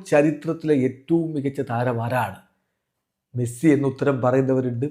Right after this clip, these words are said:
പെലെ എന്ന് പറയുന്നവരുമുണ്ട്. രണ്ട് ജനറേഷനിലെ കളിക്കാരാണ്, നമ്മൾ അവരെ തമ്മിൽ താരതമ്യം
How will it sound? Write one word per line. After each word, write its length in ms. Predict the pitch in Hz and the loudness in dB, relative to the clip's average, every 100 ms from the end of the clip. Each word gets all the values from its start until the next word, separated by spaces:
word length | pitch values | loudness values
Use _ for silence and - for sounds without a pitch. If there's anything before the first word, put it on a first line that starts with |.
| - _ - | -8 _ 0
പെലെ 300 | 139 131 147 156 143 | 2 6 10 10 8
എന്ന് 160 | 123 120 | 0 -6
പറയുന്നവരുമുണ്ട്. 760 | 120 113 117 117 113 101 104 - - 110 | -4 -4 -4 -4 -6 -8 -12 -16 -16 -10
രണ്ട് 220 | 110 113 120 | -6 -2 -2
ജനറേഷനിലെ 600 | 117 123 135 135 139 127 127 | -2 2 2 2 -2 -2 -4
കളിക്കാരാണ്, 540 | 117 117 131 117 123 127 | -6 0 0 0 -4 -6
നമ്മൾ 180 | 117 120 | -4 -2
അവരെ 160 | 120 127 123 | -2 -4 -6
തമ്മിൽ 220 | 110 123 185 - _ _ _ _ _ 143 | -4 -2 -2 -4 _ _ _ _ _ 8
താരതമ്യം 500 | 165 202 196 170 | 10 10 6 2